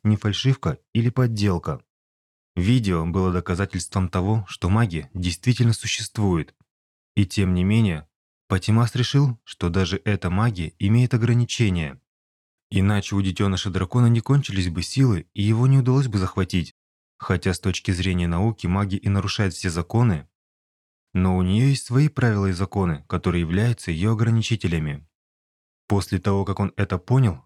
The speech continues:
остальное было уже легко. Как бы ни отличалась магия от науки, у неё были свои законы. А значит, даже не зная всего, люди могут воспроизвести действия данной магии. Если бы в магии не было правил и законов,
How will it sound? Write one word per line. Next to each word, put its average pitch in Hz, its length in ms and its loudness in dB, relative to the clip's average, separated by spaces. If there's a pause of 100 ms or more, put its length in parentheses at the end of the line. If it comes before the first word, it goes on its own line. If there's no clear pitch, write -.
(140)
остальное 90 540 -2
было 123 220 2
уже 120 180 2
легко. 104 540 -2 (760)
Как 98 220 0
бы 92 100 0
ни 92 60 2
отличалась 92 560 -2
магия 92 340 -2
от 90 180 -6
науки, 90 540 -2 (300)
у 85 80 -2
неё 92 340 0
были 120 200 0
свои 127 320 0
законы. 87 580 -2 (640)
А 87 140 -2
значит, 85 380 -2
даже 87 240 -2
не 85 120 -2
зная 85 320 -2
всего, 98 520 -4 (180)
люди 90 280 0
могут 85 340 -2
воспроизвести 85 640 -4
действия 85 460 -2
данной 110 360 2
магии. 80 580 -2 (440)
Если 92 360 0
бы 113 120 2
в 110 60 0
магии 120 280 2
не 117 180 4
было 107 240 0
правил 107 380 0
и 110 100 -2
законов, 104 560 2